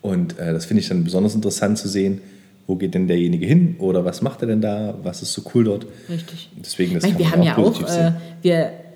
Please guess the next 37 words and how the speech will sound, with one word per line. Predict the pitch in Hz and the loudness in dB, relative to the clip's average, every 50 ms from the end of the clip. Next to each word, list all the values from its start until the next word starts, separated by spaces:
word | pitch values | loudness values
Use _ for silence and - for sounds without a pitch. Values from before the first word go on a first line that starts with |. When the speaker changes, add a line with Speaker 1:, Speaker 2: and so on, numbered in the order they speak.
| - 165 160 | -12 -6 0
Speaker 2:
halten | 175 180 170 185 | 0 0 2 4
ja | 180 156 143 | 2 2 4
auch | 175 202 - | 2 0 0
die | - 208 | -2 -4
Freundschaften | 175 - - 185 180 180 - 196 180 - - 180 | -2 0 0 2 2 2 0 -4 -6 -4 -6 -6
aufrecht, | 170 - 170 175 - - 190 180 175 - - - | -4 -2 -2 -2 -2 -2 -2 -2 -2 -2 -4 0
die | 175 170 | 4 6
in | 165 | 6
Speaker 1:
Genau. | - 214 233 | 8 6 6
Speaker 2:
Deutschland | - - - 233 196 196 175 | 4 2 2 2 2 4 2
stattfinden. | - - 247 214 - - - 254 220 214 208 208 | 4 2 2 2 2 4 6 8 8 8 8 6
Speaker 1:
Auf | - - | 4 4
jeden | - - | -2 -2
Fall. | - - - | -2 -2 0
Speaker 2:
Also | 185 190 170 180 | 2 4 4 4
deswegen, | 165 165 165 185 196 185 180 | 2 2 2 2 2 4 4
das | 180 175 185 | 2 4 2
ist | 190 - | 0 0
ja | - 180 - | 0 0 2
auch | - 220 226 - - - - - | 2 2 2 0 -4 -12 -8 -4
weit | 180 175 180 170 165 165 165 | 0 2 4 4 4 4 4
weg | 170 190 214 - | 2 2 2 2
und | - 175 170 | 0 0 0
trotzdem, | 170 202 175 - - - 175 170 170 165 | 0 0 -2 -2 -2 0 0 2 2 0
äh, | 170 170 165 | 0 0 0
sind | 165 170 165 170 | 2 2 2 2
das | 170 165 | 0 0
ja | - 156 151 156 156 | -2 -4 -4 -4 -2
wahre | 156 151 165 170 170 | 0 0 2 0 0
Freundschaften, | 165 - - 165 165 165 170 185 170 165 - 175 165 | -2 0 2 2 2 2 2 0 -2 0 0 0 0
die | 170 | 2
da | 165 160 156 160 | 0 0 0 0
weiter | 156 151 156 151 143 139 | 0 0 0 -2 -4 -4
bestehen. | 143 160 - - 302 302 202 160 | -6 -6 0 2 4 4 4 2
Also | - - 143 139 147 143 | 0 -4 -6 -6 -6 -6
insofern, | 131 151 160 170 170 165 - 180 170 165 165 160 | -6 -6 -4 -4 -6 -4 -4 -2 -2 0 -2 -2
äh, | 135 147 151 156 151 | -2 -4 -4 -4 -4